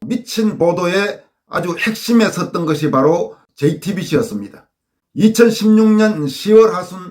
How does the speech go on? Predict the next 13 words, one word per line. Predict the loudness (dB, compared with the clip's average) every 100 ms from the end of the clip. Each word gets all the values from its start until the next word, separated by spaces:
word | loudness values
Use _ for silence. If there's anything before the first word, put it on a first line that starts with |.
| _
제이티비씨의 | -6 -6 -4 -2 0 0 -2 -2 0 2
이른바 | 2 2 2 0 0
태블릿 | -10 -6 -4 -4 -8
피씨 | -16 -12 -6
보도를 | -2 0 2 2 2 -2
시작으로 | -8 -4 -2 0 0 0 -4 -8 -20 _ _
엉터리 | -4 -2 4 4 4
보도들이 | 2 0 0 -2 -4 -8 _ -10 -8 -2
각 | -4 -2
언론사로 | -2 -2 0 2 2
확산됐고 | 0 -8 -6 -4 -4 -6 -6 -6 -6 -10 _ _
기승을 | -8 -2 0 0
부렸습니다. | -2 -4 -4 -10 -12 -20